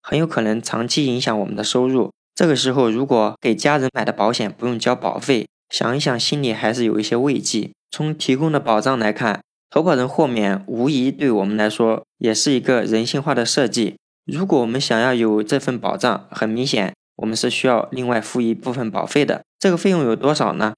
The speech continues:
它就跟我们主险要交的钱有关了。我们给孩子买的主险如果越贵，那么附加这项投保人豁免的保费就会更多一些。再者，投保人豁免保费它跟我们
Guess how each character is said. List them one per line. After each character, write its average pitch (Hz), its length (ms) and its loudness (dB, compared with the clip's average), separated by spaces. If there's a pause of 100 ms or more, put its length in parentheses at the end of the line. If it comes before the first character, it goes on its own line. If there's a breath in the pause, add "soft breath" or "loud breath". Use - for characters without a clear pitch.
(160)
它 127 80 0
就 127 120 4
跟 139 220 2
我 117 120 4
们 113 400 -2
主 123 260 0
险 113 240 -2
要 113 140 0
交 131 160 2
的 127 100 4
钱 113 220 -2
有 117 100 2
关 104 220 -2
了。 101 200 -2 (260)
我 135 60 2
们 143 140 0
给 147 120 0
孩 120 180 0
子 156 140 0
买 123 180 2
的 110 100 2
主 120 220 2
险 107 260 2
如 113 140 0
果 123 100 4
越 117 200 4
贵， 123 340 0 (240)
那 127 100 -6
么 117 160 0
附 147 240 0
加 147 220 2
这 143 140 2
项 120 320 2 (100)
投 - 140 -2
保 156 160 4
人 117 120 0
豁 160 160 2
免 113 140 0
的 101 80 -2
保 92 220 0
费 113 240 2
就 113 140 0
会 110 200 2
更 107 220 -2
多 107 180 2
一 110 80 2
些。 104 280 0 (260)
再 180 160 2
者， 127 160 4
投 151 180 0
保 151 140 4
人 120 120 2
豁 156 160 2
免 107 240 0
保 98 200 0
费 131 240 2 (120)
它 131 120 0
跟 143 240 0
我 117 100 4
们 110 340 0